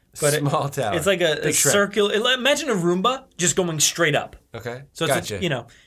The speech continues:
Speaker 2: Tube.
Speaker 1: and it, it, it'll zoom through the airport. That's fucking future. That's the future.
Speaker 2: That is f-,
Speaker 1: It's like
Speaker 2: futuristic.
Speaker 1: this robot.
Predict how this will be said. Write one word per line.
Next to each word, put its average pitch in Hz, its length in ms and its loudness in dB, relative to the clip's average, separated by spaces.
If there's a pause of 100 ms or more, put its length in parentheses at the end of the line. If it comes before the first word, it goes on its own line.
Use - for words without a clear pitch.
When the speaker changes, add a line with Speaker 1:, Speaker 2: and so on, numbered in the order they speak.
(140)
Speaker 2:
Tube. 185 140 0
Speaker 1:
and 165 80 0
it, - 120 -8
it, 190 480 -2
it'll 180 160 0
zoom 185 320 0
through 190 200 -2
the 170 140 0
airport. 202 480 -4 (140)
That's - 140 -8
fucking 220 360 -8
future. 170 460 -6
That's 147 180 -6
the 190 100 -8
future. 185 300 -6
Speaker 2:
That 123 180 -2
is 113 140 -10
f-, - 120 -16 (260)
Speaker 1:
It's 143 220 -6
like 202 120 4
Speaker 2:
futuristic. - 120 -8
Speaker 1:
this 185 180 -4
robot. 208 340 -2